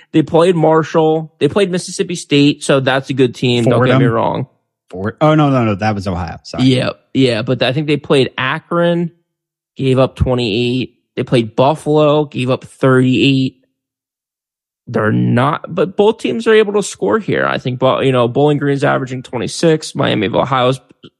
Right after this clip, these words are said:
Speaker 1: averaging twenty-one. I like the over in this one. It's forty-four and a half, forty-five right now. It's moved up a little bit. I'll take it at forty-five.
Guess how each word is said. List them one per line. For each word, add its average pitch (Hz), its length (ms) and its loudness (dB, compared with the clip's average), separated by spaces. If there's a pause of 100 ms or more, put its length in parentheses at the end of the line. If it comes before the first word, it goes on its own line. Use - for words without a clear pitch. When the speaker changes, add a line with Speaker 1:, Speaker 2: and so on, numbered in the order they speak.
(340)
Speaker 1:
averaging 123 360 -6
twenty-one. 160 720 2 (1700)
I 240 140 0
like 320 180 -2
the - 100 -2
over 190 380 2
in 58 120 -2
this - 240 -8
one. - 300 -8 (1600)
It's 143 200 2
forty-four 156 1160 0
and 196 100 2
a 202 40 2
half, 208 340 0
forty-five 143 680 2
right 76 240 -4
now. - 260 -6
It's - 160 -14
moved 78 240 -2
up 76 180 0
a 76 60 -2
little 71 240 2
bit. - 300 0 (680)
I'll 160 200 0
take - 220 -4
it 247 80 2
at 240 140 2
forty-five. 180 840 -2